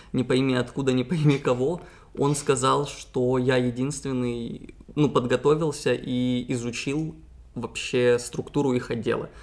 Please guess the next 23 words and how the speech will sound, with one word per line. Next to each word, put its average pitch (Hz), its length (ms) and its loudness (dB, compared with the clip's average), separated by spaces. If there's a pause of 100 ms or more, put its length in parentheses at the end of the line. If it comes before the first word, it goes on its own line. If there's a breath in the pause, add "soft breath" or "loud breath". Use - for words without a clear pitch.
То - 60 -4
есть 127 120 -4
меня 135 140 2
позвали 117 400 -2
в 117 80 -2
управление 120 480 0
торгового 117 520 0
финансирования, 160 840 -4
конкретно 135 580 -2
в - 40 -16
финансирование 123 720 -4
сырьевых 120 580 -2
трейдеров. - 500 -6 (1040 loud breath)
То 135 80 6
есть 123 120 4
это 131 140 2
связано 127 300 2
с - 60 -4
международной 127 600 2
торговлей. 160 580 2
Я 131 360 2
за 117 180 2
день 117 500 2